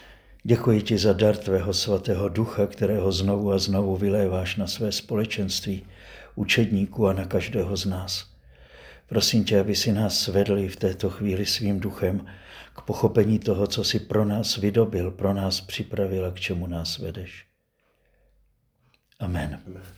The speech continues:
Speaker 1: Ocitáme se těsně před slavností seslání Ducha Svatého. A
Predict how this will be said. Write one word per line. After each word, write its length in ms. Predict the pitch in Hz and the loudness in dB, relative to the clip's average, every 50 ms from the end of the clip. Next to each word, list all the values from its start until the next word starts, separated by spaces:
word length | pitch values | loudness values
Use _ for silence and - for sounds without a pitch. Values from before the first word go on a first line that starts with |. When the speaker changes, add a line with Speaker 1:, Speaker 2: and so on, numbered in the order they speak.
| - - 90 82 80 80 - _ _ _ _ _ _ _ _ _ - - - - - - - - - - - - - - - - - - - - - - - - - - - | -20 -20 -18 -18 -18 -20 -20 _ _ _ _ _ _ _ _ _ -20 -20 -20 -20 -20 -20 -20 -20 -20 -20 -20 -20 -20 -20 -20 -18 -18 -16 -16 -18 -20 -18 -16 -12 -8 -6 -6
Speaker 1:
Ocitáme 480 | 117 - - 127 135 131 131 135 139 127 | -2 0 2 6 6 8 8 6 4 4
se 160 | - 147 131 | 2 2 2
těsně 420 | 135 135 120 - - 135 135 135 | 4 4 2 2 2 4 4 4
před 460 | 131 - - - 127 123 123 - - - - - - - _ _ _ _ _ - - - - - - _ | 4 2 2 2 2 2 2 -2 -12 -14 -16 -18 -20 -20 _ _ _ _ _ -20 -20 -20 -20 -20 -20 _
slavností 680 | - - - 117 113 110 117 120 117 - - - 131 117 | -6 0 4 6 6 6 6 4 2 2 0 -2 -2 -2
seslání 600 | - - 107 - - 123 113 113 113 113 110 110 | 0 0 0 2 4 6 6 6 6 4 4 2
Ducha 240 | 110 - - 120 107 | 0 -2 -2 -2 0
Svatého. 760 | - - - 104 95 98 - 101 95 92 85 85 87 - - - _ _ _ _ _ _ _ _ - - - - - - - - - - - - - - | 0 2 2 2 2 2 2 2 2 2 0 -2 -8 -10 -14 -20 _ _ _ _ _ _ _ _ -20 -20 -20 -20 -20 -20 -20 -20 -20 -20 -20 -20 -12 -4
A 460 | - 101 98 95 95 92 90 - - | 0 2 2 4 2 2 0 -4 -8